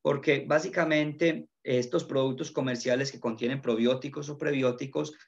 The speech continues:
no están muy bien regulados y no se sabe a ciencia cierta cuánto del probiótico hay. Entonces no se sabe muy bien.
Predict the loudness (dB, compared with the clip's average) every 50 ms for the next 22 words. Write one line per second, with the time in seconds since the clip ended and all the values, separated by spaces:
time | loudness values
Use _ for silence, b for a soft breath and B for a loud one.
0 | _ _ 0 0 2 4 4 4 4 4 4 6 4 4 4 4 4 4 4 2
1 | 4 4 4 4 4 2 0 -4 -6 -6 -6 -6 -2 4 6 6 6 6 4 0
2 | -2 -4 -4 -2 -2 -2 0 2 2 2 2 0 -2 -4 -4 -6 _ -8 -6 -6
3 | -6 -6 -6 -4 -4 -4 -4 -6 -4 -4 -2 -2 -2 -4 -4 -6 -8 -6 -8 -8
4 | -2 2 4 4 4 4 2 -2 _ _ _ _ _ _ _ -20 -20 -20 _ _
5 | _ _ _ _ 0 2 2 4 4 4 2 2 2 2 2 2 2 0 0 2
6 | 4 4 4 4 4 2 0 0 2 2 2 2 0 -2